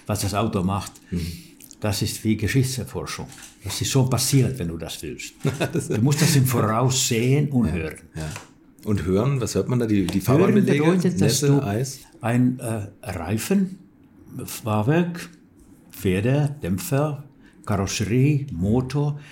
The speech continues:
Speaker 1: alle haben eigene Schwingungen.
Speaker 2: Mhm.
Speaker 1: Und die geben mehr Information, was eigentlich passiert. So ein ganz einfaches Beispiel, also als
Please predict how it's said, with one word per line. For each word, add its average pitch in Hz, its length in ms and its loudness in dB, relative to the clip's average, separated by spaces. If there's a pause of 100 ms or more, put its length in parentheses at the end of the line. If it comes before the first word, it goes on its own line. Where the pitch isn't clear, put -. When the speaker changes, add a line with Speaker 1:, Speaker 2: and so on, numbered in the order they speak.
(380)
Speaker 1:
alle 135 320 4
haben 113 340 -2
eigene 117 400 0
Schwingungen. 95 680 0 (480)
Speaker 2:
Mhm. 73 240 -8 (1080)
Speaker 1:
Und 92 220 -2
die 143 180 4
geben 117 480 0
mehr 127 240 4
Information, 110 920 0
was 95 180 -6
eigentlich 95 520 -4
passiert. - 600 -10 (840)
So 131 200 2
ein 117 260 2 (100)
ganz 110 160 -4
einfaches 123 600 0
Beispiel, 80 640 -6
also 85 200 -8
als - 340 -12